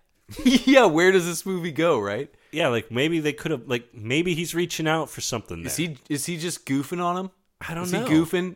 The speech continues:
Speaker 1: Is he gonna
Speaker 2: That,
Speaker 1: be like,
Speaker 2: that
Speaker 1: "I wouldn't
Speaker 2: moment
Speaker 1: wanna
Speaker 2: seemed
Speaker 1: be in
Speaker 2: like
Speaker 1: the
Speaker 2: he
Speaker 1: band"?
Speaker 2: really wanted some validation. Stegman. He wanted s-, he wanted a, an adult man to
Speaker 1: You'd
Speaker 2: give
Speaker 1: like,
Speaker 2: him
Speaker 1: he was
Speaker 2: something.
Speaker 1: reaching out.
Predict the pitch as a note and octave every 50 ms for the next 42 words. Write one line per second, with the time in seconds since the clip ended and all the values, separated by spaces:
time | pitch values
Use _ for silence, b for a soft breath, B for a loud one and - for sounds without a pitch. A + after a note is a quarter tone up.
0 | - - A#2 - C3+ C#3 C#3 F3 E3 C#3 C3 C3 C3+ E3 A3+ - E3+ - - D3+
1 | C#3+ D3 D3+ D#3+ D3 - G#3+ G#3 G3 F#3+ F3 - - F#3 D#3+ D#3 E3 F3+ F3+ E3+
2 | E3 D#3 C#3+ D3+ D3+ D3+ D3 C3+ B2 C3 - - - - C3+ A#2+ G#2+ A#2+ A2+ A2+
3 | A2 G#2+ F2+ F#2+ F#2 F2 F2+ - - - - _ _ _ _ _ _ _ _ _
4 | _ _ _ _ _ _ _ - - - B2+ A#2 G#2 - - D2+ - _ _ _
5 | _ - B2 A#2+ C3+ C#3+ D3 D3+ D#3 C3+ - - - - - - _ - G#2 A#2
6 | B2 C3 C#3+ D3+ D3+ C#3+ B2 G#2 F#2+ F#2 - _ _ A2 G#2+ G2+ F#2 F2+ - A#2
7 | A#2 C3 C#3+ A2+ A2 G2+ G#2 G#2 G2+ F#2+ F2+ E2+ E2 D#2+ D#2+ - _ _ _ _
8 | _ _ _ _ _ _ _ _ _ _ _ _ _ _ _ _ D3+ A#2 A2+ C3+
9 | C3 B2+ A#2+ B2 B2+ B2+ B2 C3+ A#2 G#2+ G#2+ - - - B2 A#2+ D3 D3 B2 -
10 | - C#3 C#3 B2+ - C#3 C#3+ C3 -